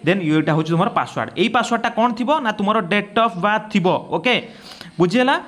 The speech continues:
ତ ଡେଟ୍ ଅଫ୍ ବାର୍ଥକୁ ଜାଣିନେବେ, ତାପରେ ପଳେଇବେ କୋଉଠିକି? ଲଗ୍ଇନ୍ ସେକ୍ସନକୁ। ତ ଏଠି ଜାଣିଗଲେ, ଏଠି ଆଇଡି ଆଉ ପାସୱାର୍ଡ଼ ଜାଣିଗଲେ,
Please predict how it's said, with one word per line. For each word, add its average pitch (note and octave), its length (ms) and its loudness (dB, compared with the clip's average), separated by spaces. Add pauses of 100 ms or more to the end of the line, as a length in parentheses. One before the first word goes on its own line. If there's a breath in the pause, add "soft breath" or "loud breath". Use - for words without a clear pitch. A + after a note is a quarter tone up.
(140)
ତ - 60 -12
ଡେଟ୍ F3 220 -2
ଅଫ୍ F3+ 80 0
ବାର୍ଥକୁ G#3 260 0
ଜାଣିନେବେ, A3 440 2 (320)
ତାପରେ F3+ 380 0 (420)
ପଳେଇବେ G3 280 2
କୋଉଠିକି? B3 360 0 (140)
ଲଗ୍ଇନ୍ F#3 360 2
ସେକ୍ସନକୁ। F3+ 440 -2 (420 loud breath)
ତ - 20 2 (180)
ଏଠି C4 140 0
ଜାଣିଗଲେ, C#4 460 2 (300 loud breath)
ଏଠି F3 200 2 (280)
ଆଇଡି F3+ 300 0
ଆଉ C4 80 4
ପାସୱାର୍ଡ଼ B3 360 0
ଜାଣିଗଲେ, C4+ 380 2